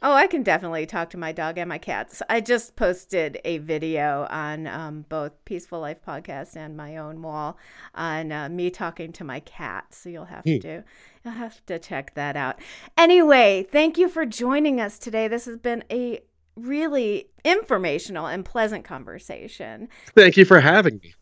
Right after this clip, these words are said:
Speaker 1: To learn more about Michael Howie and his work in animal advocacy, go to his website, the fur bearers dot com, and you can listen to his podcast,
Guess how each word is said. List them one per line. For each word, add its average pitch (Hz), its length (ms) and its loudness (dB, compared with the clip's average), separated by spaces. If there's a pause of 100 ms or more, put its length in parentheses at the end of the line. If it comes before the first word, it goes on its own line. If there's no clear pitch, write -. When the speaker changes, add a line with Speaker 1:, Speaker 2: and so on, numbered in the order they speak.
(760)
Speaker 1:
To 294 140 -4
learn 311 300 6
more 294 440 4
about 185 380 2
Michael 165 360 -2
Howie 196 720 -4
and 170 240 -4
his 165 340 -4
work 175 400 -4
in 175 200 -2
animal 175 520 -4
advocacy, 208 880 -6 (420)
go 180 180 4
to 180 180 -4
his 175 220 -6
website, 196 640 -2 (280)
the 156 280 -4
fur 214 400 -4
bearers 214 760 -4 (200)
dot 151 400 -4
com, 160 600 -8 (580)
and 185 360 0
you 165 120 -4
can 160 200 -4
listen 156 260 -6
to 156 180 -8
his 160 320 -8
podcast, 262 840 -6